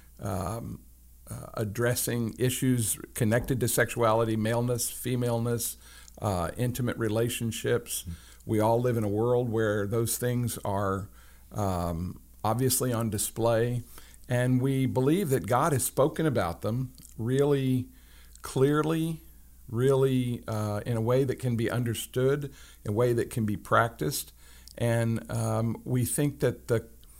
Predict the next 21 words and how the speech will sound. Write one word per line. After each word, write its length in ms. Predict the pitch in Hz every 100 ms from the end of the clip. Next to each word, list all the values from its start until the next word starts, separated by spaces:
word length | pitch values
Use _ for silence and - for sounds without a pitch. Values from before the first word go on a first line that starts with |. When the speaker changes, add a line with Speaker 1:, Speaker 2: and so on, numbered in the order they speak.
| - - -
Speaker 1:
as 280 | 127 127 -
time 400 | - 147 175 175
has 160 | 123
gone 320 | - 107 92 87
on, 480 | 85 80 90 110 110 - - - - - -
uh, 180 | 104 95
and 140 | 120
this 160 | 139 170
isn't 220 | 151 113
unique 380 | 127 127 139 -
to 100 | 107
our 180 | 92 101
own 140 | 101
culture, 500 | - 110 101 - 95
we 140 | 110
shouldn't 360 | 104 120 117 110
say 220 | - 110
that 160 | 107 82
these 220 | 113 110
things 240 | 120 107
haven't 320 | 117 110 104